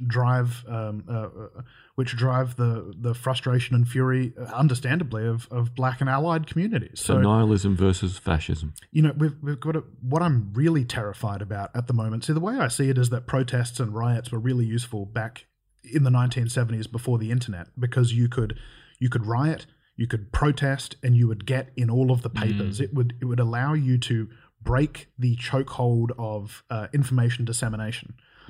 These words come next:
Speaker 1: because you'd be able to get your message out there. You can't hide the fact
Speaker 3: Yeah.
Speaker 1: that there's been a riot for, for people's rights. The
Speaker 3: Yes.
Speaker 1: newspapers virtually have to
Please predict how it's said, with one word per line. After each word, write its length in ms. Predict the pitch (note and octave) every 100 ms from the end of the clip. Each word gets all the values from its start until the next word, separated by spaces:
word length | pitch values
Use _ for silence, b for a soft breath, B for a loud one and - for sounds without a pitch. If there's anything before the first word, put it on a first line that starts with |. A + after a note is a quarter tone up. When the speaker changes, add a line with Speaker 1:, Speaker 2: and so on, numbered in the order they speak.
| B
Speaker 1:
because 220 | B2 B2
you'd 100 | A#2
be 120 | A2+
able 120 | G2+ G#2+
to 80 |
get 140 | A#2+ B2+
your 80 | D3
message 340 | G3 G#3 C#3
out 160 | A#2 F2
there. 100 | F2+
You 120 | G2
can't 300 | - C3 A#2+
hide 460 | - B2 A#2+ A#2+ A#2+
the 80 |
fact 280 | A#2+ B2 A2
Speaker 3:
Yeah. 120 | G2+
Speaker 1:
that 100 | F#2
there's 140 | A#2+ A#2
been 200 | - A#2
a 60 | A2+
riot 540 | G#2+ G#2+ A#2+ A#2 A#2
for, 300 | - A2+ G#2+ B B B B _ _ _ - -
for 140 | - C#3+
people's 460 | C#3+ C3 B2 G#2+
rights. 400 | A#2+ D3+ - -
The 60 | A2
Speaker 3:
Yes. 220 | A2 B2+
Speaker 1:
newspapers 540 | B2+ B2 A#2 A#2 A2
virtually 420 | G#2+ A#2 A#2 A#2 G2+
have 380 | - C3 - -
to 280 | A#2+ G#2+